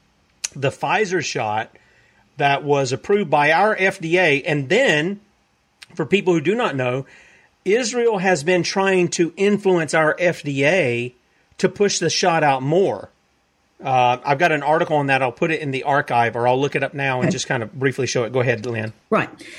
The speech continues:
Speaker 2: Okay. Um, now, we know, uh, Rebbe Schneerson, who is no longer with us, was key in helping foist the Noahide laws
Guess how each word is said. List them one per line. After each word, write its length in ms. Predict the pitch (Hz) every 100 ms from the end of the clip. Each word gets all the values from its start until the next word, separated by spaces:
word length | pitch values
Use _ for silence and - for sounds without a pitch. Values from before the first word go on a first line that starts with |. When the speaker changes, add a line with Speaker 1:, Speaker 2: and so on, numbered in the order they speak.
| -
Speaker 2:
Okay. 260 | 240 208 - - - -
Um, 420 | 247 233 220 208 - -
now, 320 | 247 196 165
we 160 | 196 240
know, 500 | 240 240 262 254 -
uh, 280 | 196 175 165 -
Rebbe 400 | 214 185 180 175
Schneerson, 840 | - - 208 220 - 254 254 262 - _ _
who 80 | 202 170
is 140 | 156
no 100 | 196
longer 480 | 175 180 175 185 165
with 260 | 185 196 175
us, 320 | 156 156 - - - - -
was 360 | 196 196 190 -
key 480 | - 240 233 220 -
in 220 | 190 180
helping 560 | 175 208 185 - 196 185
foist 560 | - 185 190 214 - -
the 80 |
Noahide 540 | 202 190 185 190 180 190
laws 420 | 180 165 175